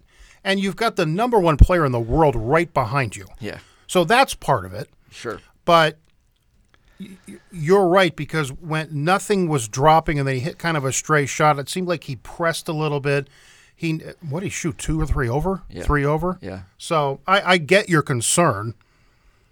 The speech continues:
Speaker 1: uh, because I have the same concern. I just think he, first of all, he loves the majors, right?
Speaker 2: He
Speaker 1: I mean,
Speaker 2: does.
Speaker 1: that's
Speaker 2: He
Speaker 1: what he
Speaker 2: does. That's
Speaker 1: plays,
Speaker 2: what he
Speaker 1: that's
Speaker 2: lives
Speaker 1: what he
Speaker 2: for.
Speaker 1: plays for.
Speaker 2: Yeah.
Speaker 1: So I'm gonna top you with another love guy. This, oh, this is solid.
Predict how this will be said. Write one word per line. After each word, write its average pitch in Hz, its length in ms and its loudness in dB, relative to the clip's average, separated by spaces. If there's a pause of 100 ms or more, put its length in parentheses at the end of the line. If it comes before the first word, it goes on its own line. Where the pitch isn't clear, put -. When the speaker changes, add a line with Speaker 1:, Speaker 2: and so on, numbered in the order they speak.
(320)
Speaker 1:
uh, 120 180 -6
because 135 260 -2
I 156 120 4
have 147 160 0
the 123 100 -2
same 139 240 0
concern. 120 460 -2
I 185 100 2
just 202 220 -2
think 180 140 -4
he, 226 160 -12 (800)
first - 260 2
of 175 60 0
all, 135 60 0
he 147 140 -4
loves 139 380 -2
the 151 60 -6
majors, 113 520 -8 (320)
right? 135 240 -2
Speaker 2:
He 156 60 -6
Speaker 1:
I 139 60 0
mean, - 20 2
Speaker 2:
does. 143 80 2
Speaker 1:
that's 170 160 2
Speaker 2:
He - 60 -2
Speaker 1:
what 147 100 -2
he - 40 0
Speaker 2:
does. 123 60 2
That's 139 100 8
Speaker 1:
plays, 147 200 2
Speaker 2:
what 123 100 2
he 104 100 -2
Speaker 1:
that's 95 140 -6
Speaker 2:
lives 123 140 2
Speaker 1:
what 175 100 4
he 147 80 2
Speaker 2:
for. 90 100 -4
Speaker 1:
plays 113 360 0
for. - 320 -16
Speaker 2:
Yeah. 90 180 -6
Speaker 1:
So 131 560 -2 (880)
I'm 160 140 -2
gonna 175 160 0
top 170 300 6
you 165 80 -2
with 147 100 -4
another 151 260 0
love 131 260 -2
guy. 107 260 -10
This, 151 320 -2
oh, 110 160 -4
this 131 200 -2
is 98 80 -12
solid. 90 480 -8